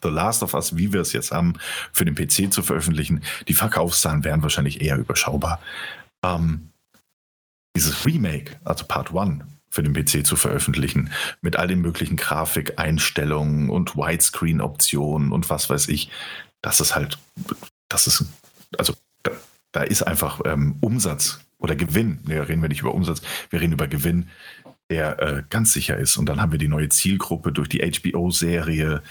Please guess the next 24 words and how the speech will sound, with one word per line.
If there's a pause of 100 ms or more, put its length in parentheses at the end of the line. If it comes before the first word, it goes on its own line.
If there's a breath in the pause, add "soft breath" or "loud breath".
(500 loud breath)
ähm, (760)
die
im
Anfang
nächsten
Jahres
starten
wird. (500 loud breath)
Also
da (380)
ist
noch
mal
die
Frage,
die
vorhin
gestellt
wurde,
für
wen
ist
das
denn,